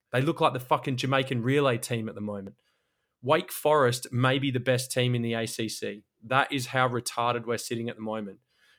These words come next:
Clemson, obviously, in the Atlantic are pretty good, but Florida State sit third in the Atlantic, and they're one of the worst Florida State teams in recent mem-, memory. Louisville, who were an absolute dumpster fire last year, and they won two games, one against Indiana State, one against Western Kentucky.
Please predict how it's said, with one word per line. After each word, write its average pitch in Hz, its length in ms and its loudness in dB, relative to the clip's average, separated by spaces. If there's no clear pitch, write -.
Clemson, 160 360 0
obviously, 139 320 0
in 131 60 0
the 127 60 0
Atlantic 123 440 -2
are 120 60 -4
pretty 117 240 -2
good, 117 320 0
but 123 120 2
Florida 202 420 2
State 165 340 0
sit - 220 -2
third 165 260 2
in 165 80 -2
the 135 100 2
Atlantic, 123 580 0
and 135 140 -2
they're 180 120 4
one 190 160 0
of 175 40 4
the 143 80 4
worst 147 560 4
Florida 135 280 2
State 123 340 -2
teams 120 280 -2
in 113 120 -6
recent 123 380 -2
mem-, 117 320 -4
memory. 120 440 0
Louisville, 143 800 6
who 151 120 2
were 147 180 2
an 135 120 0
absolute 165 720 0
dumpster 143 480 0
fire 117 360 0
last 113 440 -2
year, 120 160 0
and 127 100 -2
they 139 100 2
won 135 280 2
two 156 260 0
games, 113 340 0
one 156 220 2
against 156 300 -2
Indiana 131 400 0
State, 123 360 0
one 135 240 2
against 131 280 -2
Western 127 340 0
Kentucky. 120 540 -4